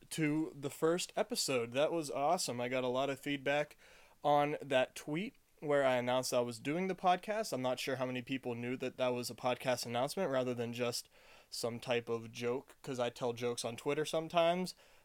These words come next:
But I was really, uh, yeah, I'm really about to be another dude with a podcast. So if you fave the tweet, if you listen to the podcast, thank you. All the feedback I got has been awesome.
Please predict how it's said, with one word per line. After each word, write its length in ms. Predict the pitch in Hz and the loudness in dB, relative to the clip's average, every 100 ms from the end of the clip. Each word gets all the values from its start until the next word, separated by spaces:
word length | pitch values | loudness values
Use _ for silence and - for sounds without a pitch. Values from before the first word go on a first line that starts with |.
| - | 4
But 160 | 175 | 8
I 120 | 208 226 | 8 6
was 180 | 220 | 4
really, 400 | 196 208 208 202 | 2 0 2 0
uh, 200 | 190 185 | 0 0
yeah, 200 | 180 190 | 0 2
I'm 180 | 135 131 | 2 0
really 180 | 143 143 | -2 -2
about 180 | 131 131 | -2 -4
to 60 | |
be 100 | 135 | -4
another 240 | 135 131 127 | -4 -2 -4
dude 180 | 123 120 | -4 -6
with 120 | 113 | -6
a 20 | |
podcast. 480 | 127 117 - - - | -6 -6 -6 -10 -8
So 320 | - 95 120 - - _ - - - | -8 -6 -8 -14 -20 _ -20 -16 -10
if 120 | 127 | -8
you 60 | |
fave 240 | 120 165 131 | 0 0 2
the 80 | 120 | -4
tweet, 400 | - 214 196 - - _ | -4 -2 -4 -6 -20 _
if 120 | 123 | -6
you 120 | 135 135 | 0 4
listen 340 | 147 - 135 | 4 2 -2
to 100 | 127 | -8
the 60 | - | -4
podcast, 840 | 160 160 156 151 143 139 - - _ _ - _ | 0 0 2 0 0 -2 -6 -10 _ _ -20 _
thank 260 | 139 147 147 | 2 2 2
you. 300 | 151 151 151 | 0 0 0
All 160 | 139 143 | 0 0
the 60 | |
feedback 440 | - 147 151 151 147 | 0 -2 4 4 4
I 60 | |
got 180 | 135 135 | 0 0
has 80 | 127 | -2
been 140 | 120 113 | -6 4
awesome. 560 | 143 147 - 147 143 | 6 6 4 -2 -4